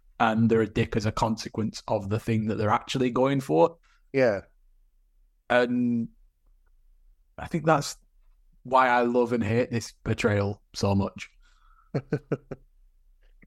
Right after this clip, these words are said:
Speaker 2: Yeah, I mean, it's, it's not wor-, it's sort of not worth really getting hung up about, is it? 'Cause, um,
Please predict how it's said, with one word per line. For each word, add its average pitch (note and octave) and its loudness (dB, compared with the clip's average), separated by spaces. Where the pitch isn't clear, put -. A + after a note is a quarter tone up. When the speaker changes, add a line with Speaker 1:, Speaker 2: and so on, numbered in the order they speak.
Speaker 2:
Yeah, C#3+ 6
I F#3+ 6
mean, G#3 4
it's, A3 0
it's - -6
not D#3 4
wor-, C#3 4
it's D#3 0
sort C#3+ 8
of C3 2
not C#3+ 0
worth B2 0
really A2+ -4
getting G#2+ -2
hung A2 -2
up C3 0
about, G#2 2
is G#2+ -2
it? G2+ -6
'Cause, - -6
um, G#2 0